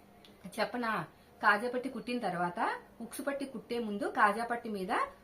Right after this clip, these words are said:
ఉక్సుపట్టి కుట్టక ముందు ఆ పార్ట్ అనేది పైన పెట్టుకుని చెక్ చేసుకోవాలి ఎక్కడైనా ఎక్కువ తక్కువ వచ్చిందని. అప్పుడు అడ్జస్ట్ చేసుకున్న తర్వాత ఉక్సుపట్టి కుట్టుకోవాలి. నేను చెప్తా ఉంటాను స్టిచ్చింగ్ వీడియోలో, చూడండి ఒకసారి. అక్క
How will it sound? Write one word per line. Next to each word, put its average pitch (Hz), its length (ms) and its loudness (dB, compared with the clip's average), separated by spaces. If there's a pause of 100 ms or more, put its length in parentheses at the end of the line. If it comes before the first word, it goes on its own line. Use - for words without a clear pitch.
(120)
ఉక్సుపట్టి 262 460 -4
కుట్టక 247 380 -2
ముందు 233 540 -2
ఆ 220 60 6
పార్ట్ 214 360 4
అనేది 254 180 -2
పైన 214 240 2
పెట్టుకుని 220 420 -6
చెక్ - 200 -4
చేసుకోవాలి 165 560 -2
ఎక్కడైనా 202 300 -4
ఎక్కువ 208 240 -2
తక్కువ 190 300 -2
వచ్చిందని. 160 380 -8 (100)
అప్పుడు 220 220 -2
అడ్జస్ట్ 233 280 -6
చేసుకున్న 240 300 -4
తర్వాత 233 640 0 (260)
ఉక్సుపట్టి 277 420 -2
కుట్టుకోవాలి. 180 500 -2
నేను 208 180 -4
చెప్తా 262 260 -2
ఉంటాను 254 340 -2 (260)
స్టిచ్చింగ్ 208 300 -8
వీడియోలో, 175 260 -2
చూడండి 240 640 -6
ఒకసారి. 156 400 -8 (640)
అక్క 208 200 -2